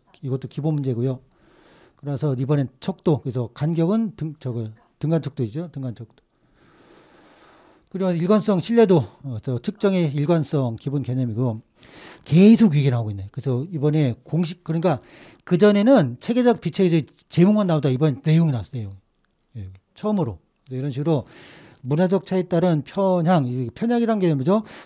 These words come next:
고정된 거, 그러니까 체계적 오류죠. 고정된 오류는 항상 똑같이 발생한 체계적 오류다. 그래서,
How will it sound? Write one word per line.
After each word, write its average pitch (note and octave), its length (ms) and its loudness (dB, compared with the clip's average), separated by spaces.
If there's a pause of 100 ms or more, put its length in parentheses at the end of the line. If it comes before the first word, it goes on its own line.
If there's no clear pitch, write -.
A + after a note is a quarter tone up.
고정된 G3+ 760 2
거, E3+ 180 0
그러니까 C3+ 360 -2
체계적 G#3 360 0
오류죠. A2+ 220 -4 (500)
고정된 F3+ 480 2
오류는 C#3+ 340 0
항상 E3 400 -2 (440)
똑같이 G3+ 320 -2
발생한 D3 280 -2
체계적 F3 300 -6
오류다. A2+ 400 -4
그래서, A2+ 360 -10